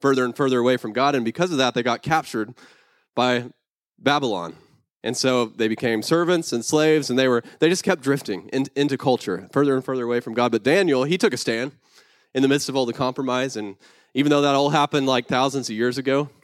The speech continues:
how many of y'all know that we can, history kinda repeats itself, and we can find ourselves learning from what happened thousands of years ago? And we need to learn how to live like Daniel.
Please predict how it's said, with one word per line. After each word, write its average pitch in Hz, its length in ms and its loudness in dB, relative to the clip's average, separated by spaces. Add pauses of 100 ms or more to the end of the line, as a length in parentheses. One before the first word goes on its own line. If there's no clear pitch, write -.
(160)
how - 80 -6
many 113 80 4
of 113 60 0
y'all 117 160 4
know 120 140 4
that 117 100 2
we 104 100 -2
can, 101 320 -6
history 120 300 -2
kinda 107 320 -2
repeats 120 320 -2
itself, 135 400 0
and 101 100 -4
we 110 80 0
can 104 140 -6
find 113 260 0
ourselves 110 540 0
learning 107 320 0
from 101 360 -2 (220)
what 107 160 0
happened 98 300 0
thousands 104 320 -4
of 92 60 -10
years 110 180 0
ago? 101 120 -2
And 104 80 0
we 131 60 2
need 175 100 4
to 143 60 0
learn 120 180 2
how 123 100 0
to 107 40 0
live 113 160 0
like 98 220 -4
Daniel. 131 440 0